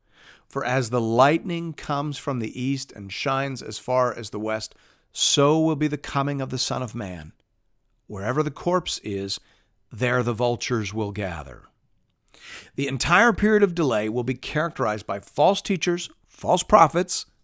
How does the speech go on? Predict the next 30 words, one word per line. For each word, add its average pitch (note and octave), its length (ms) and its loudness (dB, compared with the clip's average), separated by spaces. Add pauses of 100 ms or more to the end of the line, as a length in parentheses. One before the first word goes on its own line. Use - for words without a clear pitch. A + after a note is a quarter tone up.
(100)
false - 380 0
messiahs, D3+ 560 6 (520)
and A2+ 180 -6
demonic B2 600 0 (140)
deception, - 540 -4 (120)
all C#3 400 8
targeted B2 680 -2
at G#2+ 160 -12
God's G2 460 -6
elect. F2+ 340 -10 (380)
See, B2+ 560 2 (260)
Christ C#3+ 420 2
has C3+ 180 0
told F3+ 420 4
us A2+ 160 -2
this A2 200 -6
beforehand. A#2 600 0
Therefore, C#3 300 4
do C3 120 4
not D#3+ 160 6
be D#3+ 100 6
deceived. D3 560 4 (600)
The - 120 -20
coming B2+ 280 -2
of D3 100 0
Christ D#3+ 340 8
will C3 100 2
not C#3+ 360 2
be E3 100 2
secret, - 500 -2